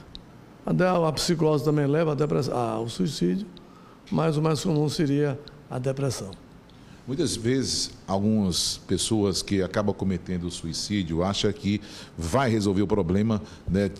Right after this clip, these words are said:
Speaker 2: tirando a própria vida, e não é por aí, pelo contrário, né? Aumenta o problema, deixa a pre-, preocupação ainda mais para a família.
Speaker 1: É, uma pessoa que tem, comete suicídio, ele quer se livrar de um sofrimento que a, atinge a pe-, essa pessoa,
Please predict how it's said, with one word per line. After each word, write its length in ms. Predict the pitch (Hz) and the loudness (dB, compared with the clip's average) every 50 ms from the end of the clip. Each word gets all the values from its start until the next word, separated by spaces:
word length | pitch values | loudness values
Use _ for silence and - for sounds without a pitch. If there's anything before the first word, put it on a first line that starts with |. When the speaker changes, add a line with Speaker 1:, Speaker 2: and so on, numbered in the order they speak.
| - - - - - | -14 -18 -20 -8 -2
Speaker 2:
tirando 280 | - 107 113 117 113 | 2 2 4 4 2
a 60 | 98 | 2
própria 380 | - 120 117 110 - 123 120 104 | 2 0 0 0 2 2 0 0
vida, 240 | 87 95 101 90 107 | 0 0 0 0 2
e 40 | 110 | 2
não 160 | 123 120 120 | 2 2 2
é 100 | 123 120 | 0 0
por 200 | 120 - 127 131 | 0 0 0 2
aí, 240 | 127 107 98 95 92 | 2 2 2 0 -2
pelo 260 | - - 104 101 104 | -2 0 0 0 0
contrário, 560 | - 135 131 - - 107 104 95 92 90 87 | 0 -2 -2 0 0 2 2 2 2 2 2
né? 160 | 90 95 98 - - - - - - | 2 0 0 -4 -8 -18 -20 -8 -2
Aumenta 500 | - 113 113 113 120 131 143 139 139 127 | 0 2 4 4 4 4 2 2 0 0
o 40 | 113 | 0
problema, 400 | - 98 92 87 110 123 120 113 | 0 0 0 2 2 2 2 2
deixa 300 | 98 120 135 127 - 123 | 2 2 2 2 2 0
a 20 | |
pre-, 220 | - - - - - | 0 0 -2 -2 -2
preocupação 600 | - - 120 113 - - - 107 95 - - 110 | 0 0 0 0 0 0 0 0 0 2 2 2
ainda 220 | 110 113 107 95 | 2 2 2 2
mais 360 | 90 95 98 104 104 92 - - - - - - - | 2 2 2 2 0 -2 -4 -8 -14 -20 -20 -6 -2
para 140 | - 110 107 | 0 0 0
a 40 | - | 0
família. 400 | - 95 85 82 80 80 - - - - - - - - - - - - | -4 -8 -10 -10 -12 -14 -16 -18 -20 -20 -20 -20 -20 -20 -20 -18 -8 -2
Speaker 1:
É, 120 | 262 180 | 0 0
uma 320 | 185 196 202 220 240 240 | 2 2 2 2 0 0
pessoa 340 | 214 233 233 160 - 190 170 | 0 0 0 0 0 0 0
que 160 | 147 165 156 | 0 -2 -2
tem, 140 | 139 151 156 151 147 139 143 | 0 0 0 0 -2 -2 -4
comete 280 | 127 139 135 127 123 120 | -4 -2 -2 -2 -2 -4
suicídio, 580 | - - 139 120 - - 185 202 185 160 160 | -4 -4 -4 -4 -2 0 0 0 0 0 0
ele 100 | 170 175 | 0 0
quer 140 | 170 180 180 | 0 0 0
se 100 | 143 160 185 | 0 0 0
livrar 240 | 175 147 156 160 160 | 0 0 0 0 0
de 40 | 165 | 0
um 60 | 143 | -2
sofrimento 720 | - - 208 170 - 208 175 147 143 156 180 - - - - - - - - - - - - - - | -2 -2 -4 -4 -2 -2 -2 0 0 -2 -2 -4 -8 -12 -20 -20 -20 -20 -20 -20 -20 -20 -20 -20 -12
que 80 | - 131 | -8 -6
a, 420 | 127 120 110 104 110 - 113 110 | -6 -6 -6 -8 -8 -8 -8 -8
atinge 380 | 107 110 - 147 160 170 151 139 | -10 -8 -4 -2 0 0 0 0
a 60 | 131 | -2
pe-, 80 | 135 135 | -4 -6
essa 380 | 120 - - - 110 - 127 | -8 -8 -10 -12 -12 -10 -6
pessoa, 440 | 147 160 143 - - 165 175 196 220 | -6 -4 -4 -4 -4 -2 -2 -2 -2